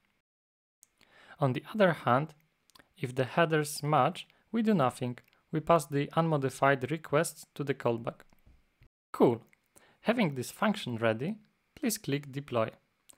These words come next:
This will make our function ready to connect to CloudFront.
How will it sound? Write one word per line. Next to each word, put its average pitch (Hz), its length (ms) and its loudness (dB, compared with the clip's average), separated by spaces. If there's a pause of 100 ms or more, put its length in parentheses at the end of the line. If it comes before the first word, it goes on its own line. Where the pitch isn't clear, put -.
(200)
This 226 180 0
will 156 140 2
make 135 380 2
our 131 200 2
function 135 460 -2
ready 156 300 0
to - 100 -16
connect - 520 -6
to 123 60 -14
CloudFront. 123 680 -2